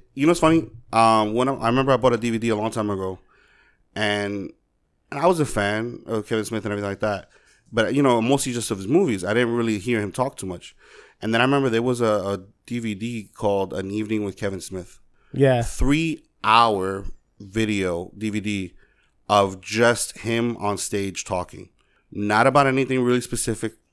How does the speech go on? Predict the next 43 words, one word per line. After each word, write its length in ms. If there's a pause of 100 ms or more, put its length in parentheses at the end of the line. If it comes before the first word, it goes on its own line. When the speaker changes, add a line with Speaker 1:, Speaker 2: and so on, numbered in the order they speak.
(260)
Speaker 1:
not 420
necessarily 440
questions, 600 (400)
just 360
him 200
talking. 560 (800)
And 240
I 160
loved 720
that 280
D 140
V 140
D. 320 (100)
I 180
still 320
own 200
it 80
to 80
this 180
day. 240 (220)
Speaker 2:
Oh, 280
nice. 480
I 60
have 120
to 80
watch 260
it. 200 (420)
I 40
Speaker 1:
It's 40
Speaker 2:
haven't 160
Speaker 1:
just 80
Speaker 2:
watched 100
Speaker 1:
fun. 180
Speaker 2:
it. 20
Speaker 1:
Like, 120
he's 240
just, 240 (680)
I 80
mean, 200
just 220
the 80
way 100
he 440